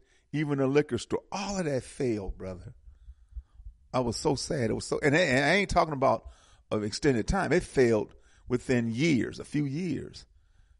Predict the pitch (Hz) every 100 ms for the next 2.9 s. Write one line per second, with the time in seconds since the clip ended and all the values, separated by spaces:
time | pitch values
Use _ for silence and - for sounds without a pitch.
0 | - 107 107 104 101 - 107 104 123 107
1 | 92 95 - 165 170 107 98 98 98 110
2 | 110 120 107 120 175 240 135 98 95